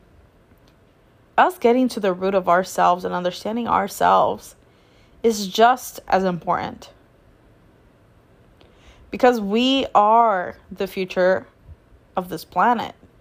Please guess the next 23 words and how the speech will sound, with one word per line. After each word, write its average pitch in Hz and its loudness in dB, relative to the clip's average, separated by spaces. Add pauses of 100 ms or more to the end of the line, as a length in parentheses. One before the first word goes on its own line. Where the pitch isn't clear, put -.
(540)
We 180 0
are 180 6
the 175 -2
present 208 -2
of 185 -6
this - -8
planet. - -10 (1500)
And 208 -2
we 233 0
are 196 2
living 220 0
our 240 4
lives 143 -4 (360)
every 254 2
single 233 0
day. 196 -4 (2750)
And 202 -6
we 214 0
are 233 0
partaking 226 -4
in 175 -6
this - -10
world. - -6